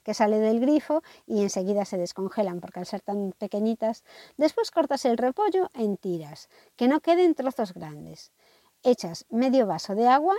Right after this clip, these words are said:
en la Leque. Añades sal al repollo al gusto. Puedes echar una cucharada de aceite de oliva y revolver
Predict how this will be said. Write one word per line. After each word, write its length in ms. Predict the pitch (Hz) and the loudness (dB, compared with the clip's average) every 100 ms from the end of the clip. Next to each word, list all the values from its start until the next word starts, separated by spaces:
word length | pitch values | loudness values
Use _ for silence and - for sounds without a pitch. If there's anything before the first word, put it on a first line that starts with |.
| 381 | -2
en 140 | 202 | -4
la 100 | 196 | -2
Leque. 480 | 180 170 - 180 165 - _ - | -2 -4 -6 -10 -10 -14 _ -6
Añades 540 | 220 233 214 160 160 | 0 2 2 -2 -6
sal 380 | - 220 175 - | -2 -2 -2 -6
al 180 | 185 190 | -6 -4
repollo 440 | 208 214 359 392 453 - | -4 -2 0 2 0 -4
al 240 | 175 190 | -6 -6
gusto. 540 | 180 190 185 - 165 165 _ _ _ _ - | -4 -6 -8 -12 -18 -20 _ _ _ _ 0
Puedes 320 | 320 349 - | 2 4 0
echar 260 | 311 202 220 | 0 0 0
una 140 | 277 | -2
cucharada 580 | 311 - 339 311 233 226 | -2 2 4 6 6 6
de 60 | |
aceite 300 | 262 359 359 | 4 0 0
de 100 | 381 | 0
oliva 360 | 392 370 359 339 | 4 6 6 4
y 140 | 285 | 2
revolver 480 | 285 285 285 311 349 | 4 4 4 2 -2